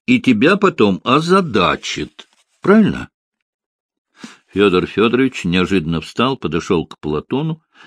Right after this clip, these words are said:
вгляделся ему в лицо, отошёл к окну и отвернулся. —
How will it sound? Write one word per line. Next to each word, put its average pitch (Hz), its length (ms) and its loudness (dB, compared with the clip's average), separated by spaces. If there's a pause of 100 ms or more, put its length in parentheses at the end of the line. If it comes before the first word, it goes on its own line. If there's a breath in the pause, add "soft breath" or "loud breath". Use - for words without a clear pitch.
(120)
вгляделся 120 680 2
ему 110 200 4
в 90 60 -2
лицо, 95 420 -2
отошёл 113 420 -2
к - 80 -4
окну 147 400 -2
и - 140 -6
отвернулся. — 92 760 -6